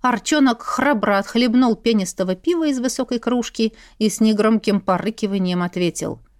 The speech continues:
«Я хочу стать вождём своего племени». Знахарка ещё раз посмотрела на это чудо природы. На её взгляд, мелковат он был для хорошего бойца,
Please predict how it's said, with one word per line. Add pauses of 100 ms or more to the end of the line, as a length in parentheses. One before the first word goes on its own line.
(140)
«Я
хочу
стать
вождём
своего
племени». (1400)
Знахарка
ещё
раз
посмотрела
на
это
чудо
природы. (840)
На
её
взгляд, (140)
мелковат
он
был
для
хорошего
бойца,